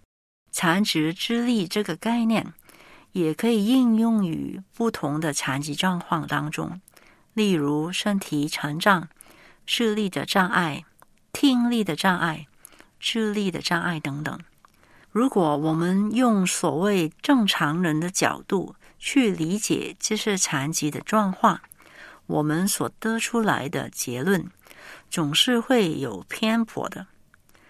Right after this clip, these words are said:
但当我们肯去聆听处身于这些状态的人，他们自己的想法，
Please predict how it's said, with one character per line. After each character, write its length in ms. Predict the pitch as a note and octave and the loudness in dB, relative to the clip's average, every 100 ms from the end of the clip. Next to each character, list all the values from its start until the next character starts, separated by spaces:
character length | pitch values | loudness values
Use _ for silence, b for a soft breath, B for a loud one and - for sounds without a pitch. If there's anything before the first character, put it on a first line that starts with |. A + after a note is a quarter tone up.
| b b | b b
但 240 | G#3 F#3+ | 0 2
当 220 | G3+ A3 | 4 4
我 100 | F#3 | 4
们 320 | C#3+ C#3 D3 F3+ | 2 0 -2 -4
肯 400 | - D#3+ F3 A3 | -2 -2 0 0
去 200 | - - | -2 -4
聆 360 | - D3 D3 | -6 -6 -6
听 400 | F3+ A#3+ G3+ F3 | -2 0 2 0
处 300 | - - C#3 | -4 -4 -2
身 340 | - C4+ C4 B3+ | 2 4 4 2
于 300 | F#3+ D3+ - B B B B B B | 0 -2 -8 B B B B B B
这 160 | F#3 | -2
些 220 | D#3+ F3 | 0 0
状 300 | D3+ D3+ D#3 | 0 -2 -2
态 260 | E3 - D3+ | -4 -2 -2
的 140 | B2 | -2
人， 340 | - - - - _ _ - | -6 -10 -14 -18 _ _ -10
他 280 | - B3 B3 | 2 4 6
们 200 | D#3+ C#3 | 4 2
自 200 | G#3+ G3+ | 0 -2
己 120 | - | -2
的 100 | E3+ | -6
想 260 | - - - | -2 -4 -4
法， 320 | - C3+ D3 | -10 -8 -8